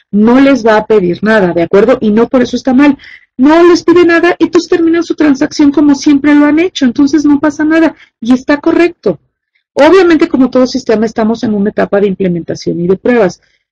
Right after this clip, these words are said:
¿Cuál es mi recomendación? Que si van a pagar con tarjeta, no se esperen al último día de catálogo.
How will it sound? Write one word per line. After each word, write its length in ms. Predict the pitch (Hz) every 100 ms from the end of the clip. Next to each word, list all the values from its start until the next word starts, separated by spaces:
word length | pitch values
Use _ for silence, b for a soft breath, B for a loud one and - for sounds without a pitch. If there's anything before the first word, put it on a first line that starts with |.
| _
¿Cuál 220 | - 320
es 120 | 330 339
mi 120 | 320
recomendación? 720 | 285 240 196 180 180 208 185
Que 100 | -
si 140 | - 226
van 160 | 247
a 80 | 285
pagar 320 | 262 202 190
con 140 | 208 190
tarjeta, 400 | 180 175 - 196
no 180 | 226
se 140 | 214 247
esperen 440 | - 202 202 196
al 140 | 180 175
último 340 | - 185 175
día 160 | 165 156
de 120 | 165
catálogo. 500 | 185 - 208 180